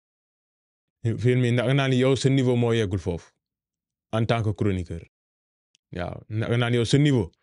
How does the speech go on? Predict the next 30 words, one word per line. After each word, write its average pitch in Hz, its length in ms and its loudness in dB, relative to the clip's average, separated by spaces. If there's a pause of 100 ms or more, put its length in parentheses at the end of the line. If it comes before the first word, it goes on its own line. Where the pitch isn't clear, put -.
(200)
moo 110 220 -2
yeggul 120 320 2
ci 120 100 0
niveau 117 180 2
album 107 320 0
Omzo 107 300 0
Dollar. 95 280 -2
Parce 104 140 -4
que - 100 -2
aussi, 117 180 2
il 120 80 -2
faut 147 140 0
ngeen 139 200 0
comprendre 131 420 0
sama 123 180 0
gars 120 160 2
yi 117 60 -2
ne 117 80 -2
album 127 320 0
boobu 120 240 2
noonu, 113 240 0 (1120)
le 127 180 2
rappeur 147 300 2
Omzo 139 300 2
Dollar 127 340 0
génneew 127 260 0
ko 110 120 -4
pour 113 100 -4
Sénégalais 98 380 -2
yëpp. - 180 -10